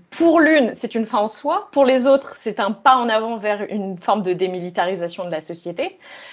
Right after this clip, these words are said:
Euh, mais en tout cas, la prochaine étape, ou l'étape sur laquelle aujourd'hui nous sommes, euh, tous et toutes focalisés, euh, à la fois les intellectuels, hein, mais aussi,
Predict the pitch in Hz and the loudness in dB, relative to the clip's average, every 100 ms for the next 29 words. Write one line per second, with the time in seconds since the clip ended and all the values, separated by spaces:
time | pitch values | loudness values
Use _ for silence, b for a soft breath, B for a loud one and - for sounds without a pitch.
0 | B - 170 170 160 170 247 277 254 311 | B 0 2 2 2 4 4 4 4 2
1 | 359 233 202 - 247 - 226 202 240 254 | 4 2 0 -2 -2 -2 -4 -4 0 2
2 | 349 262 185 180 180 202 233 226 - 175 | 2 -2 -8 -6 -6 -2 0 0 -2 -10
3 | 170 196 - 254 247 226 233 247 233 175 | -4 -4 -2 0 0 0 -2 -2 -2 -4
4 | 208 190 180 170 165 165 - 240 233 220 | -6 -6 -6 -12 -14 -16 -10 -6 -6 -6
5 | 233 - 208 190 196 196 208 233 b b | -8 -4 0 2 2 -2 -2 -4 b b
6 | b b 165 165 - 247 247 247 247 233 | b b -6 -6 4 6 6 2 2 0
7 | 233 233 240 233 285 269 233 202 208 175 | 0 0 -2 0 0 2 2 0 0 -2
8 | 190 220 247 247 254 - | 0 2 2 0 -4 -8